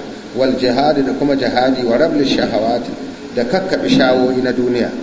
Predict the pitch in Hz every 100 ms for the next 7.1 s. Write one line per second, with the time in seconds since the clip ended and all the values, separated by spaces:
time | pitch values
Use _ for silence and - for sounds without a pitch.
0 | - - - 120 139 131 139 143 143 135
1 | 135 143 135 143 147 139 139 139 - -
2 | - 120 147 143 143 143 135 - 113 117
3 | 120 120 180 156 131 139 131 135 139 139
4 | 117 123 139 131 135 120 139 131 120 110
5 | 101 104 85 - - - - 131 165 147
6 | 143 151 156 139 131 117 139 135 127 -